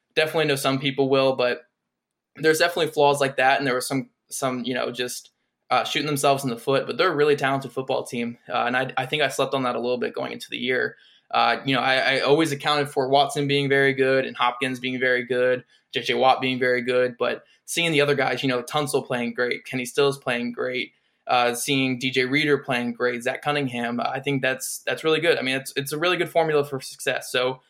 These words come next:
maybe they're not a perfect team right now. The secondary still needs some work. Uh, even the overall depth needs a little work and, and not shooting themselves in the foot. But, uh, this is definitely a playoff team. I mean, when you have a quarterback playing like Watson and, and you have a,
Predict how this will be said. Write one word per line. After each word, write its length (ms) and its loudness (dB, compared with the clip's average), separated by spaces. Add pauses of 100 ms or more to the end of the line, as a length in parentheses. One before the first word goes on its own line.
(220)
maybe 200 4
they're 100 4
not 220 2
a 20 -8
perfect 340 -2
team 200 -2
right 120 2
now. 180 2
The 80 -4
secondary 500 0
still 160 -2
needs 180 -2
some 160 -4
work. 400 -2 (300)
Uh, 280 2
even 280 0
the 80 4
overall 380 4
depth 280 -2
needs 140 -4
a 40 -4
little 160 0
work 240 0
and, 140 -4
and 140 -4
not 320 -2
shooting 220 -4
themselves 360 -2
in 60 -6
the 80 -8
foot. 360 -2
But, 240 -6 (380)
uh, 160 0
this 200 -2
is 80 -6
definitely 340 0
a 20 -14
playoff 300 -2
team. 220 -10
I 80 -4
mean, 340 -4
when 140 -4
you 60 -4
have 140 0
a 60 -4
quarterback 420 2
playing 220 0
like 160 -2
Watson 480 0
and, 240 -8 (300)
and 100 -2
you 60 2
have 100 -2
a, 140 -2